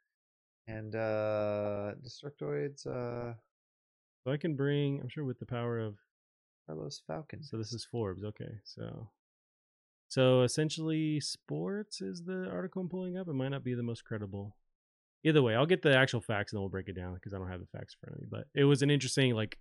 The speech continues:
Speaker 2: balance to that stuff that's been out recently. But either way, uh, we got, uh, this is some happier news, Gavin. Sega talks about future mini consoles after Game Gear Micro. This is Kite Stenbuck of Silicon Era.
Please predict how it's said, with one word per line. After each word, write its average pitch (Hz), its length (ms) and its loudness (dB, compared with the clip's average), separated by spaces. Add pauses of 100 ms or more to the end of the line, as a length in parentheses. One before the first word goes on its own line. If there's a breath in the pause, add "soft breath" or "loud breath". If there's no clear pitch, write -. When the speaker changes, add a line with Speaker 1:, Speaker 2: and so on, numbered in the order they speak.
(120)
Speaker 2:
balance 120 420 2
to 123 120 2
that 104 280 0
stuff 104 240 -4
that's 98 120 -8
been 98 160 -6
out 95 160 -6
recently. 95 380 -8
But 92 160 -10 (840 soft breath)
either 143 180 6
way, 120 180 4 (420)
uh, 120 180 6
we 127 100 6
got, 127 360 6
uh, 123 140 6
this 127 140 4
is - 60 -2
some 123 140 4
happier 131 320 6
news, 131 220 4
Gavin. 127 360 4
Sega 143 300 4
talks 135 240 4
about 123 240 0
future 147 260 0
mini 139 200 4
consoles 135 500 0
after 143 320 -2
Game 127 320 2
Gear 123 180 0
Micro. 110 400 -2 (460)
This 113 80 -8
is 110 80 -8
Kite 139 280 4
Stenbuck 127 680 2
of 113 300 -2
Silicon 123 420 0
Era. 123 280 4